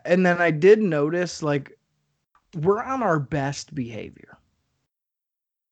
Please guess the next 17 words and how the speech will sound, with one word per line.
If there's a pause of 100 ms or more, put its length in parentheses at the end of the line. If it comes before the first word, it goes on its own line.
(600)
And
to
see
where
we've
come
from
the
first
couple
of
episodes
in
ninety-three, (1160)
circa
twenty
eighteen,